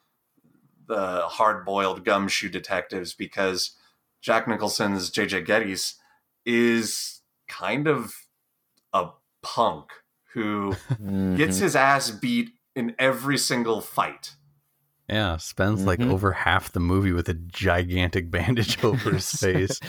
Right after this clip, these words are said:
Speaker 1: Which is one of the things that this movie is like, man, that was a bold decision, because in seventy-four, Jack Nicholson was, like, the hottest actor in Hollywood.
Speaker 2: Yeah.
Speaker 1: And you put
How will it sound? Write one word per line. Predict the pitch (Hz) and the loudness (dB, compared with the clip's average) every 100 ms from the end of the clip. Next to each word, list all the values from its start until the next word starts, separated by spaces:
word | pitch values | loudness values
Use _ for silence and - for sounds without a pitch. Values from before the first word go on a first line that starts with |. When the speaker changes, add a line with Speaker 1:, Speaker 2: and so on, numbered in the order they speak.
| - - | -12 -2
Speaker 1:
Which | 139 143 | 0 2
is | 147 123 107 - - | 2 2 0 -4 -10
one | 123 117 143 | -14 -4 -2
of | 143 | 0
the | 120 | 0
things | - 131 113 | 0 0 -2
that | 110 | -4
this | 107 101 | -6 -6
movie | 110 104 101 | -6 -6 -4
is | 101 - | -6 -2
like, | 104 95 - _ _ _ _ | -2 -4 -10 _ _ _ _
man, | - 113 139 113 | -6 0 2 4
that | 123 | 2
was | 117 117 | 2 0
a | |
bold | 101 113 | 0 0
decision, | 104 - 131 110 101 | 0 -4 -4 -4 -8
because | 95 113 | -8 -8
in | 107 | -8
seventy-four, | 101 - 147 160 147 151 151 | -4 -2 0 -2 -2 0 0
Jack | 151 131 131 | 2 0 -2
Nicholson | 139 123 120 120 107 | -6 -6 -6 -6 -4
was, | 104 98 | -4 -2
like, | 98 92 98 | -4 -4 -10
the | 120 156 | -6 -2
hottest | 147 139 135 120 123 | -2 2 2 2 0
actor | 110 104 113 101 | 0 0 -2 -2
in | |
Hollywood. | 90 104 110 123 156 165 165 - | 0 0 0 0 -2 -2 -10 -10
Speaker 2:
Yeah. | - 87 82 | 0 2 2
Speaker 1:
And | 110 104 98 - | 2 0 -4 -12
you | 113 117 113 - | -2 -2 -2 -8
put | - 143 - | 0 0 0